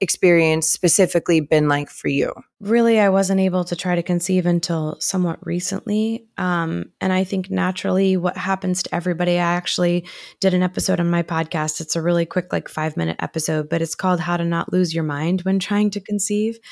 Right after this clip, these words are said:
Speaker 2: um, because it feels, it definitely feels like you're alone. It feels like you're trying not to be crazy. It feels like you're trying not to talk about it. Um, it feels like a lot of things aren't in your control.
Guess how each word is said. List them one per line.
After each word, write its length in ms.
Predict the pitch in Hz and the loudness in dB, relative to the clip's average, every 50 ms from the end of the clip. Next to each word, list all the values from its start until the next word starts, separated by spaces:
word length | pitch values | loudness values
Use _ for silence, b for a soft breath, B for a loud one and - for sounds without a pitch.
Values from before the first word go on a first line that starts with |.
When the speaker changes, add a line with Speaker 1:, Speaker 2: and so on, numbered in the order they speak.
| B B B B B B B B B B - | B B B B B B B B B B 0
Speaker 2:
um, 480 | 180 185 185 175 170 170 170 165 151 - _ - | 2 2 4 4 2 2 0 -2 -4 -6 _ -2
because 420 | - 190 190 - 202 202 180 175 - _ - | -2 -2 0 2 0 0 0 -2 -4 _ -4
it 220 | - - - - | -4 -4 -4 -6
feels, 920 | - - - - - 202 196 202 208 214 214 214 214 214 208 196 196 - - _ _ _ _ _ _ _ _ _ _ _ _ _ _ _ _ _ _ _ _ _ _ _ _ - | -14 -18 -12 -6 -2 0 2 2 2 2 2 2 0 0 0 -2 -4 -6 -8 _ _ _ _ _ _ _ _ _ _ _ _ _ _ _ _ _ _ _ _ _ _ _ _ -2
it 100 | 226 233 | 0 2
definitely 460 | 247 247 233 - 269 269 - - 254 | 2 2 2 2 -2 0 0 -2 -2
feels 260 | - 247 240 240 226 | 0 0 0 2 2
like 180 | 247 233 233 - | 0 -2 0 0
you're 140 | 226 220 | 0 0
alone. 560 | 214 208 202 214 214 226 240 247 262 269 262 247 _ _ - | 2 2 2 2 2 2 0 0 0 -2 -4 -6 _ _ -2
It 160 | 190 185 - | -2 -2 -2
feels 300 | - 202 208 208 214 196 | 0 0 2 2 2 2
like 160 | 208 196 185 | 0 0 0
you're 100 | - 185 | 0 -2
trying 340 | 185 - 185 185 185 190 202 | -2 -2 -2 -2 0 0 0
not 200 | 202 196 - - | 0 -2 -4 -4
to 100 | - 208 | -4 -2
be 140 | 185 185 180 | -2 -2 -2
crazy. 560 | 185 - 170 170 185 196 175 190 196 190 190 | -2 0 0 2 2 2 2 2 2 2 0
It 140 | - 185 - | 0 -4 -4
feels 200 | - 190 196 196 | -4 -2 -2 0
like 140 | 226 196 - | -2 -2 -2
you're 80 | 220 | -4
trying 260 | 202 214 196 196 202 | -2 -2 -2 0 0
not 160 | 196 185 185 180 | -2 -2 -4 -6
to 100 | - - | -10 -10
talk 280 | - 151 160 165 - | -10 -6 -6 -4 -4
about 300 | 175 170 175 175 175 175 | -2 0 0 2 2 2
it. 220 | 180 180 175 175 B B B B B B B B B B B - - | 2 2 2 0 B B B B B B B B B B B -6 -2
Um, 560 | 180 175 180 170 165 165 165 165 165 160 165 _ _ _ - | -2 0 0 0 -2 -2 -2 -4 -4 -6 -8 _ _ _ -4
it 140 | - 196 190 | -4 -4 -4
feels 400 | - - - 196 190 190 196 190 | -4 -4 0 2 2 2 2 2
like 220 | 196 196 190 190 - | 0 0 -2 -2 -2
a 120 | - - 175 | -2 0 2
lot 180 | 175 175 180 | 2 2 0
of 80 | 185 180 | 0 0
things 240 | 185 180 175 170 - - | 0 0 0 0 -2 -2
aren't 220 | 165 170 170 - - | -2 -2 -2 -2 0
in 100 | 175 180 | 0 0
your 140 | 170 165 | 0 0
control. 760 | 160 - 170 160 156 - - 165 165 165 165 165 170 170 175 | -2 -4 -4 -6 -4 -4 -2 0 0 2 2 2 0 0 -2